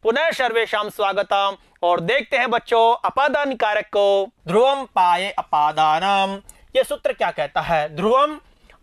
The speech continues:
अपाये अपादानम, तीन पद हैं, ध्रुवम अपाये अपादानम, यानी अपाय का अर्थ होता है अपायो विश्लेषः, तस्मिन् साध्ये ध्रुवम अवधिभूतम कारकम अपादानम स्यात्। यानी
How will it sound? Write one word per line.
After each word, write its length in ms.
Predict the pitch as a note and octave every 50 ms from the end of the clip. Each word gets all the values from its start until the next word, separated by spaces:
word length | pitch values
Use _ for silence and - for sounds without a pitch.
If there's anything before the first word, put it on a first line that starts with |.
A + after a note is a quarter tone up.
| _
अपाये 680 | A3 A3 - A3 G3+ F#3 F3+ F#3+ G#3+ B3+ C#4+ D4 - _
अपादानम, 680 | - F3 - - D#3+ D3 C#3+ C#3 C3 C3 C3+ E3+ F#3+ F#3+
तीन 340 | F3+ _ C#4 D4+ D#4 D4 - -
पद 140 | - E3+ E3
हैं, 300 | D3+ C#3+ D#3 D#3 D#3 D3
ध्रुवम 440 | C3+ D#3+ F3+ G3 A3+ B3+ C4 B3 B3 - _ _ _ _ -
अपाये 680 | F#3+ F#3 - F#3+ F#3 F#3 G3 A#3 C4 C#4+ D4 - _ -
अपादानम, 680 | F3 - - A#3+ A#3 F#3+ D#3 C3+ C#3 C#3+ D3+ D#3+ D#3+ - _ - - _ _
यानी 140 | A#3 B3+ C4+
अपाय 460 | - A#3 A#3 - B3+ B3 C#4 D4+ D4+
का 200 | D4 - C4 A#3+
अर्थ 180 | A3+ G#3 - -
होता 220 | G3 - - F#3
है 220 | E3 G3 A3+ A#3+ - -
अपायो 680 | - - - A3 G#3 G#3 G#3 G3+ G#3+ A#3+ C#4 D4 C#4+
विश्लेषः, 800 | A#3+ A#3+ - - - F3+ E3 D#3 D3+ C#3+ - G3 F3+ - A#3 A3 - - - _ - _ - - _ - _ - - - _ - -
तस्मिन् 500 | C#4+ D4 - - - D4 E4 F4 F4+ F4
साध्ये 680 | - - - A#3 G#3 G3+ F#3+ F3+ F3 G#3+ A#3 C4 C#4
ध्रुवम 500 | C4 G#3 F3 F#3 F#3 F#3+ G#3+ B3+ C#4+ C#4 - -
अवधिभूतम 840 | G3+ F#3 F#3 F#3+ E3 E3+ E3+ D3+ - - C#3+ C#3+ C#3 - C4 C4+ C#4 C4+ - _ _ _ _ _ _ _
कारकम 560 | - B3+ - C4 A#3+ F#3+ E3 - - F#3 G#3 G3+ - _
अपादानम 720 | F#3+ E3+ - - D#3 C#3+ C#3+ D3 D3 C#3 C#3+ D3 D3 D3 D3+
स्यात्। 300 | - - - - - - _ _ _ _ _ _ _ _ - _ A3
यानी 180 | B3+ D4 D#4+